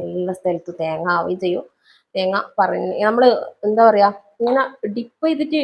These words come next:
എടുക്കുന്നതിനെക്കാട്ടിയും ഇത് നല്ല ഷേപ്പും ഉണ്ടാവും, പിന്നെ എല്ലായിടത്തും തേങ്ങ ആയിട്ടും ഉണ്ടാവും. ഇതാ ഇത് ആവിയിലാണ് വേവിച്ചെടുക്കുക. അറിയാത്തവർക്ക്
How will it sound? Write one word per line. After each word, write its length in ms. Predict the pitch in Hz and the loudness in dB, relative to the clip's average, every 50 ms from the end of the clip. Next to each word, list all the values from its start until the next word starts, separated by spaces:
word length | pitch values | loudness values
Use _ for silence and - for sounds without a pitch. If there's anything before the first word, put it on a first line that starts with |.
| 269 240 | 4 4
എടുക്കുന്നതിനെക്കാട്ടിയും 1040 | 226 240 233 226 220 214 214 208 214 202 208 202 196 196 196 202 202 - 247 302 359 - _ - | 4 4 2 0 2 2 2 2 2 2 2 4 6 6 6 6 4 0 -6 -10 -10 -12 _ -16
ഇത് 100 | - 214 233 - _ _ _ - - - | -16 -16 -18 -18 _ _ _ -20 -12 -6
നല്ല 140 | 233 240 240 233 - | -4 -4 -2 0 0
ഷേപ്പും 380 | 226 208 208 214 208 _ - 311 | 2 2 0 0 -4 _ -4 -2
ഉണ്ടാവും, 300 | 285 247 220 214 233 302 320 | 0 2 4 4 4 2 0
പിന്നെ 160 | 294 240 226 208 | -4 -2 -2 -2
എല്ലായിടത്തും 640 | 202 196 196 196 196 202 196 190 208 - - 202 208 - | -2 -4 -6 -10 -8 -6 -6 -6 -6 -8 -14 -14 -8 -6
തേങ്ങ 240 | 190 185 185 185 190 - - - - _ _ _ _ _ _ | -4 -2 -2 -4 -4 -8 -10 -16 -20 _ _ _ _ _ _
ആയിട്ടും 300 | 208 202 185 185 - 175 165 | -4 -4 -4 -4 -6 -8 -8
ഉണ്ടാവും. 220 | 165 - - _ _ _ _ _ _ _ _ _ _ _ _ - - - 247 | -8 -10 -12 _ _ _ _ _ _ _ _ _ _ _ _ -18 -14 -6 0
ഇതാ 140 | 196 190 190 - 208 | 4 4 4 4 2
ഇത് 120 | 202 - 269 294 285 - - - - - - - - - - - - - - | 2 4 2 2 2 0 -6 -6 -4 -4 -4 -4 -6 -14 -10 0 4 6 6
ആവിയിലാണ് 440 | 247 247 277 285 277 226 190 196 208 214 | 6 6 6 6 4 4 4 4 2 0
വേവിച്ചെടുക്കുക. 640 | 185 170 170 180 - - 214 180 156 - _ 196 185 - - - - - - | 0 0 -2 -4 -4 -2 -4 -4 -4 -6 _ -4 -2 0 0 0 2 2 2
അറിയാത്തവർക്ക് 640 | 170 156 151 151 151 165 170 175 175 - - | 2 2 0 -2 -2 -4 -6 -6 -6 -8 -8